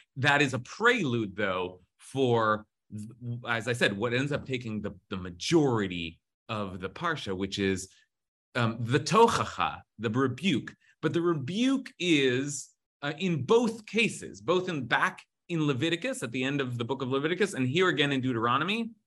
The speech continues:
in both cases, um, th-, it starts with some blessings.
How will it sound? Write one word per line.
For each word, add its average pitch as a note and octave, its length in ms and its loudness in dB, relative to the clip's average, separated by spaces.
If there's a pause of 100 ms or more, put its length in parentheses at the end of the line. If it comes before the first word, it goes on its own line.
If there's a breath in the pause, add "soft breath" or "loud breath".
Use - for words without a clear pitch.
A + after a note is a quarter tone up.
(180)
in B2 140 0
both G#3+ 360 2
cases, G2+ 760 -4 (440)
um, A#2 320 -2 (340)
th-, - 140 -8 (200)
it D#3+ 160 -2
starts G3 440 0
with D#3 240 0
some C3 280 -2
blessings. A#2+ 800 -4